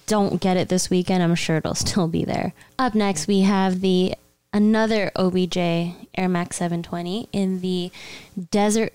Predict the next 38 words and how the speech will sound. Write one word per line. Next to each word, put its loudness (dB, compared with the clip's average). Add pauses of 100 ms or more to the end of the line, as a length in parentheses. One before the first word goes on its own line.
Ore 0
colorway. -4 (320)
So -2
this 0
is 2
more 4
like, -2 (580)
we're 0
seeing 2
a 2
lot 0
more 4
tans 0 (460)
in 2
a 2
lot 2
of 0
shoes 0
coming 2
out, 0 (420)
you -2
know, 0 (200)
in 0
the 4
near 4
future. -2 (640)
It's -20 (100)
because -2
it's -4
fall, -2 (160)
so -2
it's -2
like 0
a 0
tan 0
suede 0
seven 0
twenty. 2